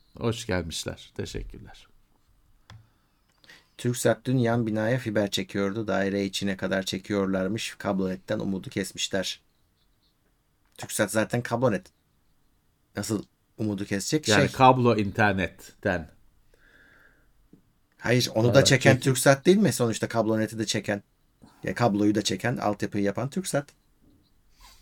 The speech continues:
Speaker 1: Da
Speaker 2: Belki
Speaker 1: herhalde işte kablo T V getirmeden internet getiriyor
Speaker 2: Herhalde,
Speaker 1: herhalde.
Speaker 2: herhal-, e,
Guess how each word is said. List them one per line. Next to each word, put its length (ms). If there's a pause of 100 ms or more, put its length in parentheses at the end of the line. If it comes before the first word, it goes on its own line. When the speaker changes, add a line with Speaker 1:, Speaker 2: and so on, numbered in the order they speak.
(520)
Speaker 1:
Da 60
Speaker 2:
Belki 100
Speaker 1:
herhalde 440
işte 220
kablo 380
T 220
V 140
getirmeden 720
internet 560
getiriyor 400
Speaker 2:
Herhalde, 260
Speaker 1:
herhalde. 160
Speaker 2:
herhal-, 220 (120)
e, 160